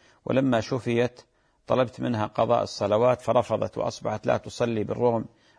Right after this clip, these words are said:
أني وضحت لها أن تصلي جالسة أو على جنب، فلم تقبل ورفضت تمامًا، وأنا خايف عليها من سوء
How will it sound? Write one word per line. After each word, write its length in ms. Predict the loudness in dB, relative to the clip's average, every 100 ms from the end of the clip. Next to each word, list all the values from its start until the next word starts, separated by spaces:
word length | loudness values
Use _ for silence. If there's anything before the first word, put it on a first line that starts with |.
| -6
أني 200 | -4 -2
وضحت 400 | 0 -2 -4 -2
لها 380 | -2 0 -4 -6
أن 100 | -10
تصلي 400 | -6 -4 -2 0
جالسة 460 | 2 0 -2 -8
أو 140 | -6 -4
على 240 | 0 0
جنب، 280 | 2 0 0 -6 _ _ _ _
فلم 240 | -2 0
تقبل 380 | 0 -4 -2 -2
ورفضت 520 | 0 -2 -2 -2 -2
تمامًا، 420 | -2 0 0 -2 -2
وأنا 200 | -2 -2
خايف 380 | 0 2 0
عليها 320 | 0 0 -2 -4
من 140 | -6
سوء 300 | -2 0